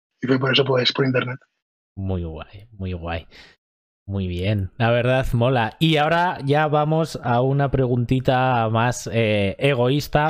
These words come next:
Speaker 2: ¿Por qué? Porque te vamos a decir que nos recomiendes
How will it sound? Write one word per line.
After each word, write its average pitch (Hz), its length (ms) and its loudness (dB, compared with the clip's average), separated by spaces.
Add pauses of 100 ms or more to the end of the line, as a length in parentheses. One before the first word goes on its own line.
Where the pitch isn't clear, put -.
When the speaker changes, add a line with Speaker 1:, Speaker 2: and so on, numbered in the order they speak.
Speaker 2:
¿Por 110 160 2
qué? 120 200 2
Porque 95 460 0
te - 80 -4
vamos 104 320 0
a 113 160 2
decir 113 420 0
que 135 320 2 (680)
nos 117 260 2
recomiendes 117 880 2